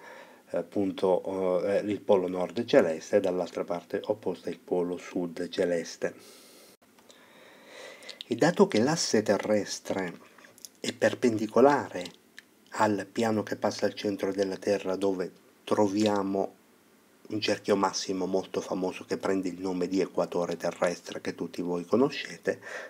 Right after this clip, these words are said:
allora praticamente fatevi due conti:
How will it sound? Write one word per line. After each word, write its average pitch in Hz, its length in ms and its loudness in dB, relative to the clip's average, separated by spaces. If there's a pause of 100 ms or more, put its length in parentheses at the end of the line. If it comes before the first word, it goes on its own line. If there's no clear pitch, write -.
allora 90 320 0
praticamente 87 800 -2 (200)
fatevi 92 440 0
due 107 180 4
conti: 82 500 -2